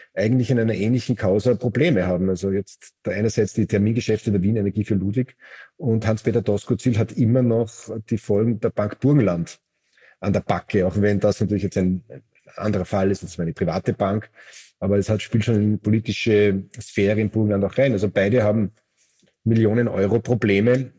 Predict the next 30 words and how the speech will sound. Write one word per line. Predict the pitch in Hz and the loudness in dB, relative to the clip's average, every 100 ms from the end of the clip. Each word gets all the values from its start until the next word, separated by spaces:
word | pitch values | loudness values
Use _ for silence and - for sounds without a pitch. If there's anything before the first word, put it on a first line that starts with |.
| _ | _
und | 120 113 110 117 | -4 -4 -4 -4
werden | 110 107 | -2 -2
sich | 113 | -2
eigentlich | 98 104 | -2 0
in | 117 107 | -2 -2
Zukunft | 110 120 110 - - - | -4 -2 -4 -6 -16 -4
überlegen | 113 104 98 120 | 0 2 2 2
müssen, | 120 - 123 107 | 0 0 -2 0
wie | 113 | -2
viel | 123 107 - | 0 -2 -4
gute | - 110 113 | -6 -2 0
Ratschläge | 98 107 110 113 117 | -2 -2 -2 -2 -2
sie | - | -2
noch | 113 110 - - _ - | -4 -4 -8 -20 _ -2
Pamela | 107 104 110 98 | 2 4 4 2
Rendi-Wagner | 104 104 104 117 101 92 | 2 2 0 0 0 -2
geben, | 92 104 110 - _ | 0 -2 -4 -12 _
die | 113 | 0
natürlich | 110 123 127 120 | 2 2 2 2
unter | 90 | -2
dem | 101 | -2
Ganzen | 92 87 - 87 | -2 -4 -4 -2
leidet, | 80 85 78 - - | 0 -2 -4 -10 -14
ne? | 80 60 | -14 -16
E-, | 107 - | -14 -12
egal | 101 104 101 104 | -8 -2 0 0
was | 101 98 | -2 -4
es | - | -2
ist. | 101 - - - - - | -4 -4 -12 -20 -14 -4
Also | 95 101 | 0 0